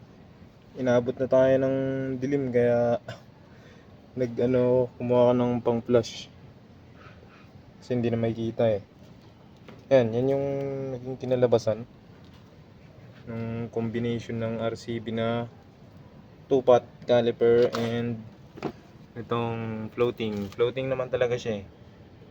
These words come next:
Hindi gaano iba na nakikita ko. Ayun, magano. Ayun, pintura lang ito, floating talaga. Ayun, oh, makikita mo, hati. Tapos dun naman sa problema niya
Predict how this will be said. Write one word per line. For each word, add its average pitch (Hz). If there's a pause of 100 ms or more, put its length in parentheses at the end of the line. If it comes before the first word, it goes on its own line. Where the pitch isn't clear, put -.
(480)
Hindi 120
gaano 127
iba 120
na 120
nakikita 110
ko. 101 (460)
Ayun, 104 (160)
magano. 98 (840)
Ayun, 110 (180)
pintura 123
lang 110
ito, 110
floating 107
talaga. 101
Ayun, 107
oh, 95 (220)
makikita 107
mo, 104 (100)
hati. 104 (1800)
Tapos 117
dun 139
naman 143
sa 143
problema 143
niya 131